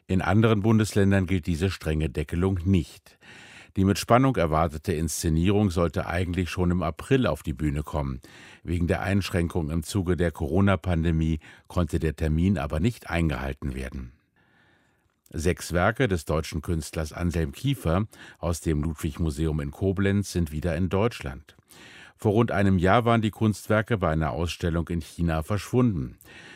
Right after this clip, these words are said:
Nach Informationen des Südwestrundfunks wurden sie in dieser Woche aus China ausgeflogen und befinden sich aktuell am Flughafen Köln-Bonn, wo sie vom Zoll kontrolliert werden.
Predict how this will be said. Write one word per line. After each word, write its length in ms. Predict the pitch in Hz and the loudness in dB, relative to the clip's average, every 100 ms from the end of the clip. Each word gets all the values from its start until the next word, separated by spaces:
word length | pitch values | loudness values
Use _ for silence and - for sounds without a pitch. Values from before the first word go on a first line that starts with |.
| - | -10
Nach 180 | - 85 | -2 -2
Informationen 760 | 78 85 92 78 78 85 78 76 | 0 -2 0 0 -2 -2 -2 -2
des 140 | 71 | -4
Südwestrundfunks 1080 | 80 69 90 110 - 104 95 110 110 92 - | -6 -4 -2 -2 -2 -2 -2 0 0 -2 -4
wurden 240 | 78 78 | -4 -2
sie 160 | 73 76 | -2 -4
in 140 | 73 | -4
dieser 340 | 76 87 95 | -4 0 0
Woche 340 | 78 85 - 85 | 0 -2 -2 -4
aus 180 | 82 - | -6 -8
China 340 | - 85 76 | -4 -4 -4
ausgeflogen 840 | - 98 101 110 - 107 104 110 98 - - - - | -4 -4 -2 -6 -2 -2 0 0 -2 -8 -20 -20 -8
und 140 | 82 | -4
befinden 380 | 87 78 95 87 | -2 0 0 0
sich 220 | 73 69 | -2 -6
aktuell 480 | 101 101 98 92 90 | -6 -6 -2 0 0
am 120 | 85 | -2
Flughafen 500 | 80 90 87 85 90 | -4 -4 -2 -4 -4
Köln-Bonn, 640 | - 98 87 82 104 80 69 - - - | -2 2 2 4 2 2 -4 -12 -20 -12
wo 160 | - 80 | -4 -2
sie 160 | 76 | 0
vom 240 | 78 95 85 | 0 -2 -2
Zoll 280 | - 69 | -4 -4
kontrolliert 600 | 76 76 - 98 90 87 - | -4 -6 -2 0 0 0 -4
werden. 320 | 71 - | -8 -10